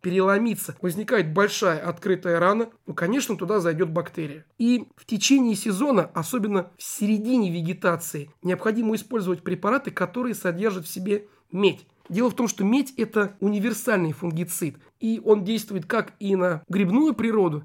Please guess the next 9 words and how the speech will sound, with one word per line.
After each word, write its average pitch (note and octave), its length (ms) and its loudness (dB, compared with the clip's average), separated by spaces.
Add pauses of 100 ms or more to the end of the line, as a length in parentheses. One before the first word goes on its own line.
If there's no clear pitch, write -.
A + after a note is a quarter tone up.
(200)
так F#3 160 -2
и G#3+ 80 2
на G3 80 2
бактериальную. F3 840 0 (220)
Но A#3 260 0
не A3 140 2
вся C#4 280 0
медь A#3 300 -2
одинаковая. E3+ 720 -4